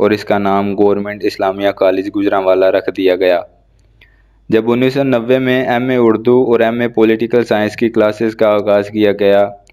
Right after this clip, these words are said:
तो इस मरूफ इदारे को पोस्ट ग्रेजुएट की सतह तक अपग्रेड कर दिया गया। इसके बाद सन दो हज़ार पाँच में एमएससी केमिस्ट्री डिपार्टमेंट एक नए तमीर किए गए ब्लॉक में भी कायम किया गया। दो हज़ार बारह में आर्ट डिज़ाइन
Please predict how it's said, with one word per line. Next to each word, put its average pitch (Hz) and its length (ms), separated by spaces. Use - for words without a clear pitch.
तो 110 120
इस 110 200
मरूफ 113 400
इदारे 104 320
को 101 160
पोस्ट 107 400
ग्रेजुएट 101 520
की 101 100
सतह 95 320
तक 101 300
अपग्रेड 98 480
कर 95 240
दिया 95 220
गया। 90 240
इसके - 240
बाद 131 240
सन 135 200
दो 127 120
हज़ार 127 280
पाँच 113 420
में 101 340
एमएससी 113 500
केमिस्ट्री 107 520
डिपार्टमेंट 101 760
एक 104 220
नए 110 220
तमीर 107 400
किए 104 240
गए 101 140
ब्लॉक 98 380
में 107 220
भी 113 220
कायम 98 320
किया 92 260
गया। 95 240
दो 120 160
हज़ार 135 320
बारह 117 300
में 127 180
आर्ट 127 520
डिज़ाइन 101 400